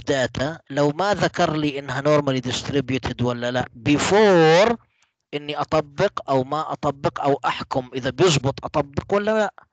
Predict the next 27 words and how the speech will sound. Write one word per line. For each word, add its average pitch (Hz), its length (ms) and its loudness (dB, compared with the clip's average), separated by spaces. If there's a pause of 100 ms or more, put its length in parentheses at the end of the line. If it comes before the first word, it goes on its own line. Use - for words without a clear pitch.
(920)
طب 143 180 -4
من 156 140 0
وين 214 260 2
أعمل، 160 540 -6
آه، 139 200 -4
آه، 131 540 -2 (100)
آه، 71 240 -8 (100)
آه، - 120 0 (100)
أشوف - 380 2
إذا 147 180 -2
هو 160 280 4
نورمال 156 420 2
ولا 135 260 0
لا؟ 139 240 -6
ال-، 123 260 -10
ال-، 117 220 -8
الإيفالويشن 135 840 2
كيف 170 280 0
يتم؟ 135 380 -2 (560)
مش - 240 -2
أخذنا 175 580 -2
الديسكريبتيف 151 920 -2
نيوميريكال 139 720 -4
ميجرز 139 460 -2
تاعت 123 300 -4
النورمال 131 420 -4
ديستريبيوشن؟ 123 800 -4